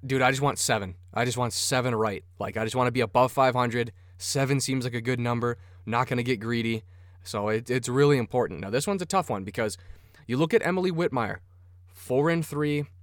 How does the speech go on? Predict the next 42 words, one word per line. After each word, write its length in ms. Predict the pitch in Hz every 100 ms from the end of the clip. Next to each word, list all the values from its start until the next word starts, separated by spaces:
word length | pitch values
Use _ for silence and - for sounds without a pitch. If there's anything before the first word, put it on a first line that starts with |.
| - - - - - - - - - 120
I 240 | 123 123
mean, 380 | 127 127 123 123
<laughs> 40 |
you 160 | 117 143
know 120 | 131
what 120 | 123
I 60 | 117
mean? 420 | 120 120 123 - -
Probably 300 | 131 135 139
someone 240 | 147 143
who 80 | 135
shouldn't 260 | 143 143
be 140 | 143 139
in 80 | 139
the 80 |
U 120 | 135 139
F 120 | 135
C. 320 | 135 123 120 - - - - - -
Uh, 180 | 110 110
she's 160 | 117 127
on 120 | 139
a 40 |
fourteen-month 1080 | 123 - 147 - - 160 156 135 135 139 -
layoff, 540 | 107 117 127 104 101
so 160 | - 110
she 180 | - 117
has 140 | 113
not 300 | 110 120 -
fought 320 | - 120 117
since 260 | - 120 117
the 200 | 127 120 -
infamous, 760 | 208 262 285 196 123 - - - - - - - - - -
infamous 800 | 277 311 302 - 185 123 107 113
U 260 | 135 202
F 140 | 190 -
C 220 | 160 156
Minneapolis 760 | 131 143 143 185 269 190 120
card, 280 | - 107 101
which 260 | 113 - 117
yours 260 | 120 120
truly 340 | - 127 120 123
was 220 | 110